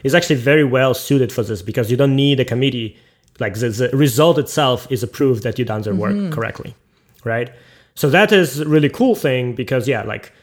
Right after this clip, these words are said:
Speaker 1: I mean, from my perspective, it can be, like, a piece of software that reads from the chain the, the input and what it needs to run, executes it, and then commits to chain back what it does, right? So then anybody can run this worker, and there can be, like, pools of these workers, like,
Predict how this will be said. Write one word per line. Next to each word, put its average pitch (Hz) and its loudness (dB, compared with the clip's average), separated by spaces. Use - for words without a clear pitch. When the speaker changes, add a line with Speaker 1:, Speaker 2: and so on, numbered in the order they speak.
Speaker 1:
I 135 -4
mean, 131 0
from 143 0
my 175 4
perspective, 151 0
it 123 -8
can 139 0
be, 135 0
like, 113 -2
a 113 -6
piece 139 -4
of 127 -4
software 127 -2
that 110 -6
reads 175 2
from 160 2
the 139 -2
chain 127 -2
the, 113 -2
the 120 -4
input 160 2
and 123 0
what 131 0
it 120 -2
needs 120 -4
to 120 -6
run, 202 -2
executes 170 0
it, 240 2
and 131 -2
then 131 0
commits 131 -2
to 123 -4
chain 117 -2
back 107 -6
what 110 -2
it 98 -6
does, - -10
right? 110 -6
So 113 -10
then 147 2
anybody 147 2
can 131 -2
run 123 0
this 110 -10
worker, 117 -4
and 117 -2
there 123 0
can 123 0
be, 120 0
like, 110 -4
pools 160 2
of 135 0
these 120 -6
workers, 117 -4
like, 104 -8